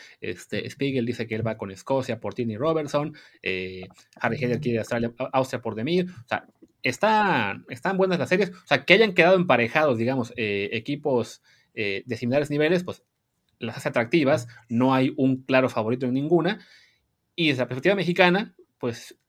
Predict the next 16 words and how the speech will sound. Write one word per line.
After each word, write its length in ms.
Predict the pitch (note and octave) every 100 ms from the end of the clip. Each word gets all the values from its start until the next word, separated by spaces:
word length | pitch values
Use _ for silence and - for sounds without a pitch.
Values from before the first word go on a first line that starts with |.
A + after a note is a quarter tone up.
| _ _ _ -
francamente, 520 | D3+ E3 D#3+ E3+ G3+
nos 160 | C3+ B2+
conviene 320 | A#2+ C#3 E3+
que 80 | B2
avancen 920 | C3 C#3+ E3+ E3 D#3+ C3 A2+ G#2+ A#2
Macedonia 380 | A#2+ B2 D3
del 100 | B2
Norte, 920 | A#2+ C#3 C#3+ D3+ D3 D3 A#2+ G#2 F#2+ F#2
eh, 80 | -
Escocia 880 | A#2 G#2 - C#3+ C3+ D3 B2 A2 G#2+ -
y 500 | A#2 G2+ G2 G2 G#2
República 460 | G2+ C3+ C#3+ - F#2+
Checa 260 | - B2+
o 80 | A2+
algo 140 | B2+
así, 280 | A2+ C3+ F3